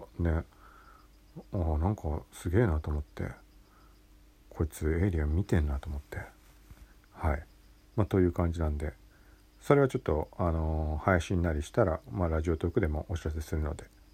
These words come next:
で、この概要欄、さっき言ったみたいに、一応YouTubeと、まあ、Twitterとかも貼っとくけど、YouTube、ブログってところにそれは特に、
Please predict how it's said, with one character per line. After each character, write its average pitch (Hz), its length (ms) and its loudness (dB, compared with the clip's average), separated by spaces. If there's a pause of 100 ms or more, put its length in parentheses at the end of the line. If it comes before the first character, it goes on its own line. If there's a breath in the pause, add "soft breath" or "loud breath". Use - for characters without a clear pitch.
(120)
で、 143 120 2
こ - 160 2
の 107 120 4
概 101 160 6
要 95 100 4
欄、 82 160 -2
さ 104 100 -2
っ - 40 0
き - 40 -18
言 - 80 -14
っ - 40 -10
た 82 100 2
み 80 100 0
た 80 160 0
い 90 60 0
に、 147 220 0
一 - 160 0
応 156 60 4
YouTube 135 640 4
と、 117 400 4 (600 loud breath)
ま 143 100 4
あ、 123 40 0
Twitter 143 320 4
と 98 80 6
か 85 80 2
も 76 60 0
貼 78 60 0
っ 76 40 -2
と 110 100 4
く - 60 -4
け 87 80 2
ど、 80 220 0 (140)
YouTube、 156 600 6
ブ 98 140 4
ロ 92 100 8
グ 87 80 4
っ 87 40 4
て 87 100 0
と 82 80 2
こ 80 340 2
ろ 131 180 2
に 87 180 2
そ - 120 -2
れ 80 80 2
は 73 100 0
特 78 220 -4
に、 73 60 -4